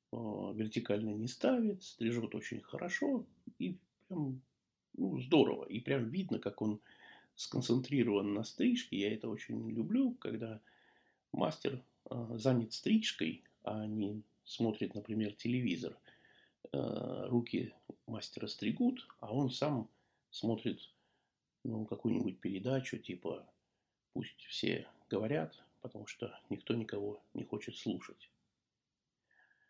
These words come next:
М, ну, думаю, хороший мастер.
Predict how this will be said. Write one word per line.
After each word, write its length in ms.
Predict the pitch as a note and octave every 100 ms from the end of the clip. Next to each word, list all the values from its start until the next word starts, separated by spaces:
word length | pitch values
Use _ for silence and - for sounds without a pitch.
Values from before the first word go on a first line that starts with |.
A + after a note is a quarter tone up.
| _ _ _ _ _ _ _ -
М, 920 | C3+ D3+ D#3 C#3+ C#3 C#3 C3+ C#3 C#3
ну, 260 | F3 C4+ G#3+
думаю, 500 | C3+ D#3+ D3+ C#3 C3+
хороший 520 | - D#3 G3+ B3 A#3+
мастер. 580 | G#3 G#3+ - - -